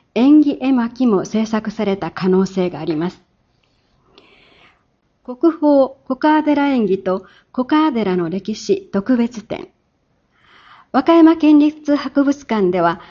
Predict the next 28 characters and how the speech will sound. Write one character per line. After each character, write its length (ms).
小 120
川 260
寺 260
創 260
建 480
千 260
二 80
百 260
五 120
十 200
年 240
を 80
記 160
念 260
し 120
て 260
特 240
別 200
展 260
を 80
開 180
催 240
し 160
ま 140
す。 100
期 80
間 320
は 320